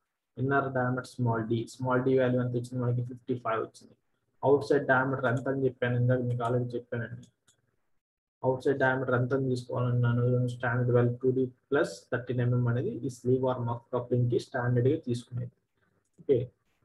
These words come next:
నెక్స్ట్ మనకి ఈ హాలో పైప్ కాబట్టి torque for hollow shaft కి మనకు already ఫార్ములా తెలుసు. Torque for hollow shaft, టార్షనల్ ఈక్వేషన్ నుంచి torque for hollow shaft అనేది ఇది already మనం డిరైవ్ చేసాం టార్షన్ అనే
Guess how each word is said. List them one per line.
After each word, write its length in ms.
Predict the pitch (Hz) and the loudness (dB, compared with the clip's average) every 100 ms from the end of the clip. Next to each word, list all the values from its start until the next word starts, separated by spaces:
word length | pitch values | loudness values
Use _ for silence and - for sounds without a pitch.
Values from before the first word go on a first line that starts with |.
| _ _ _ _ _ | _ _ _ _ _
నెక్స్ట్ 240 | 143 139 147 139 | -4 -2 -2 0
మనకి 240 | 143 131 131 | 0 2 2
ఈ 40 | 135 120 | 4 4
హాలో 260 | 143 147 151 - | 4 6 4 4
పైప్ 180 | 131 120 120 | 0 2 -2
కాబట్టి 380 | 110 - 123 120 107 - _ _ _ _ - | -4 -4 0 2 0 -6 _ _ _ _ 0
torque 300 | 147 156 - - | 2 2 -6 0
for 120 | 160 147 | 0 2
hollow 260 | 120 131 139 139 | 2 4 2 0
shaft 240 | 131 123 - - | -2 -2 -2 -8
కి 60 | 160 | -4
మనకు 180 | 123 120 | -2 0
already 240 | 117 131 156 | 0 0 0
ఫార్ములా 280 | 139 139 123 117 | 0 0 0 0
తెలుసు. 240 | 113 - - _ | -6 -10 -20 _
Torque 260 | 123 131 - - | -2 -2 -4 -6
for 100 | 151 123 | -4 -2
hollow 240 | 120 120 120 | -2 -2 -2
shaft, 200 | - - _ 127 | -10 -16 _ -2
టార్షనల్ 520 | 123 - - 139 135 123 | -2 -4 -6 -4 -2 -2
ఈక్వేషన్ 420 | - 120 120 117 | -2 -4 -4 -8
నుంచి 260 | 117 - 120 - - _ _ _ _ - | -10 0 0 0 -10 _ _ _ _ 0
torque 240 | 135 - - | 0 0 -6
for 100 | 131 123 | -4 0
hollow 200 | 123 120 | 2 0
shaft 220 | 120 120 123 | -2 -6 -6
అనేది 240 | 120 127 202 - _ _ _ _ | -2 0 -2 -6 _ _ _ _
ఇది 120 | 123 120 | 2 4
already 240 | 123 143 135 | 6 4 4
మనం 120 | 120 117 | 2 2
డిరైవ్ 240 | 120 131 127 | 2 2 2
చేసాం 300 | 123 120 110 - _ _ _ _ - | 0 -2 -10 -14 _ _ _ _ 0
టార్షన్ 340 | 123 123 139 127 | 0 0 -2 -2
అనే 140 | 120 | 0